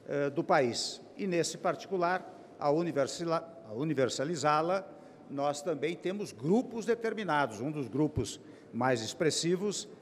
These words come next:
é exatamente a C P L P, que é um espaço natural de aproximação, em primeiro lugar,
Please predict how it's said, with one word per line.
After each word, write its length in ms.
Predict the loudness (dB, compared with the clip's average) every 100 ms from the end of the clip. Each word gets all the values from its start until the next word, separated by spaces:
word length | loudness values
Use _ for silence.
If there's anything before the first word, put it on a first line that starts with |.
| -20 -6
é 120 | 0
exatamente 1120 | 2 4 4 2 2 0 -2 -4 -2 0 0 -2
a 120 | -4
C 200 | -2 -2
P 120 | 0
L 160 | 2 2
P, 420 | 6 6 4 -8 -16 -18 -20 -20 -20 -10
que 100 | 0
é 80 | 2
um 100 | 2
espaço 640 | 0 0 2 2 0 -4
natural 960 | 2 2 4 6 8 6 0 -10 -16 -8
de 80 | -2
aproximação, 920 | 0 0 -4 -2 -2 -2 0 0 -2 -10 -20 -16
em 140 | -6 -2
primeiro 340 | 2 6 6
lugar, 460 | 6 8 8 6